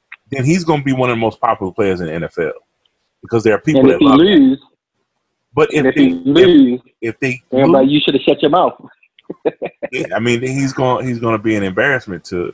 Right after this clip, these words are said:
Speaker 1: to the city, to the
Speaker 2: Yeah.
Speaker 1: team, to everybody. So,
Speaker 2: Yeah.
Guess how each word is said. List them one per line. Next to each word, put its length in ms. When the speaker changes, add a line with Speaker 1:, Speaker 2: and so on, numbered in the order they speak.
Speaker 1:
to 140
the 120
city, 400
to 120
the 120
Speaker 2:
Yeah. 200
Speaker 1:
team, 220
to 60
everybody. 440
So, 460
Speaker 2:
Yeah. 160